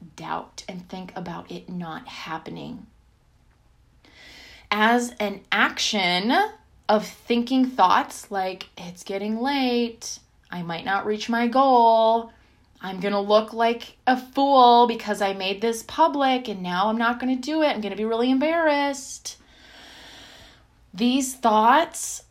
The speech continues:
create a feeling of being rushed, of being insecure, uncertain, and we start to feel pressure and pain.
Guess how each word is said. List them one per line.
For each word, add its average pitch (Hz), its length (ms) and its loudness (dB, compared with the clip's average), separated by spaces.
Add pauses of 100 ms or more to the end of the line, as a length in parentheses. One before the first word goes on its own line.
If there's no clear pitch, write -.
(500)
create 214 800 0
a 214 80 -6
feeling 202 640 -4
of 202 200 -6
being 185 380 -8
rushed, 320 720 2 (260)
of 180 160 -12
being 190 320 -8
insecure, 311 1120 -6
uncertain, 285 1400 -4 (920)
and 220 160 0
we 220 140 -2
start 214 380 0
to 220 100 -10
feel 208 200 -2
pressure - 680 -6 (840)
and 180 240 -12
pain. - 540 -12